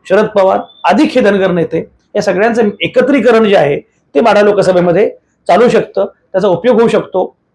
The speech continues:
आणि त्यामुळे, आणि त्याशिवाय मी मागे म्हटलं होतं की महाविकास आघाडीच्या निमित्तानं जे उद्धव ठाकरे,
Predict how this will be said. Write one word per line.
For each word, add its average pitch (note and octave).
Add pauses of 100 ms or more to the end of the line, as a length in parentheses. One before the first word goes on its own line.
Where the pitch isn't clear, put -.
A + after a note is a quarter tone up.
(300)
आणि -
त्यामुळे, A#3 (260)
आणि G#3+
त्याशिवाय F3+ (260)
मी E3
मागे E3
म्हटलं F#3
होतं E3
की D#3
महाविकास E3
आघाडीच्या F3+
निमित्तानं F3 (440)
जे D3+
उद्धव D#3+
ठाकरे, E3